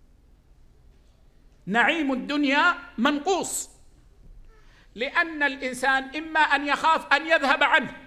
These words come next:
هو يذهب عن النعيم، وإما أن يخاف أن يذهب النعيم عنه،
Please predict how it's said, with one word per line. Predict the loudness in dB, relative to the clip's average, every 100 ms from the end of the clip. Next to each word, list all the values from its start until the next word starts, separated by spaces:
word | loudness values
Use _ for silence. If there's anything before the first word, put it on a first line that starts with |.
| -20 -20 _ 0
هو | 4
يذهب | 4 4 4 2 2
عن | 0
النعيم، | 2 2 2 -2 -10 -20 -20 _ -20 _ -20 -18 2
وإما | 2 2 -4 -2
أن | -2 0 -4
يخاف | -6 0 2 2 0 -10 -20 _ _ -20 _ _ _
أن | -4 -2
يذهب | -4 -2 -4 -4
النعيم | -4 -2 -2 -2
عنه، | -2 -2 -4